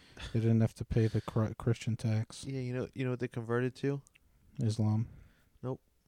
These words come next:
Speaker 2: They converted to big time hot shots.
Speaker 1: Oh yeah.
Speaker 2: Yeah, they were the big,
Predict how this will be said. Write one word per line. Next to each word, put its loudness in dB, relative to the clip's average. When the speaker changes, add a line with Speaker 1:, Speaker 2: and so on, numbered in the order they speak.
Speaker 2:
They -8
converted -6
to -10
big -4
time -6
hot -10
shots. -12
Speaker 1:
Oh 0
yeah. 0
Speaker 2:
Yeah, -6
they -4
were 0
the 0
big, -4